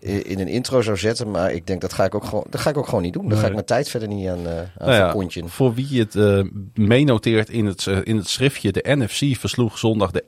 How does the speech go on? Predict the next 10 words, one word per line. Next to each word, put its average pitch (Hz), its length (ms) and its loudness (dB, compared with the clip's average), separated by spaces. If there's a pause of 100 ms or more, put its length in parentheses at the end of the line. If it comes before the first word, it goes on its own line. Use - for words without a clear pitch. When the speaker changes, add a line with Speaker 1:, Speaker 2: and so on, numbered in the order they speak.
Speaker 2:
A 135 280 2
F - 120 -4
C 101 140 -2
met 90 180 -2
vijfendertig 135 840 0
drieëndertig 113 720 2
in 101 120 -4
de 92 100 -4
eer-, - 200 -6
allereerste 143 800 4